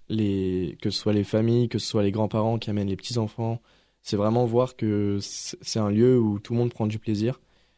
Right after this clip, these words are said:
Nous, on est là aussi pour garantir que, euh, enfin, l'expérience client soit la plus qualitative possible.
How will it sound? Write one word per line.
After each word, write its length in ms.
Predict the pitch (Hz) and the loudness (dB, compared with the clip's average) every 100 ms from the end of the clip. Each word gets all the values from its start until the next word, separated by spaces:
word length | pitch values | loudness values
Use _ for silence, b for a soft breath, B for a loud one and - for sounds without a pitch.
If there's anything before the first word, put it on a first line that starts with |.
| _ - | _ -6
Nous, 140 | 117 | 0
on 100 | 117 | 2
est 80 | 113 | 4
là 120 | 110 | 4
aussi 180 | 110 - | 2 0
pour 160 | 113 104 | -4 -2
garantir 500 | 101 98 95 110 - | 0 -2 -2 -4 -4
que, 120 | 98 | -2
euh, 400 | 90 85 80 85 - 113 | -2 -2 -6 -8 -12 -14
enfin, 200 | - 92 | -10 -8
l'expérience 360 | 90 - 95 | -8 -8 -10
client 180 | - 101 | -6 -6
soit 160 | 107 98 | -6 -6
la 100 | 90 | -8
plus 420 | - 98 95 92 | -6 -4 -2 -4
qualitative 560 | - 98 95 90 107 - | -4 -2 -2 -4 -6 -6
possible. 400 | 98 - 127 | -6 -2 -2